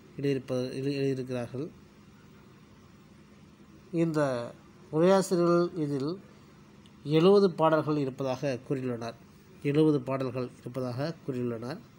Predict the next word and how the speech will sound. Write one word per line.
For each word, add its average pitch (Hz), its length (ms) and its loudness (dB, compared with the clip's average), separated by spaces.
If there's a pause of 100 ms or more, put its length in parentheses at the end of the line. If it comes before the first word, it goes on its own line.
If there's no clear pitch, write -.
(3250)
இந்த 156 180 0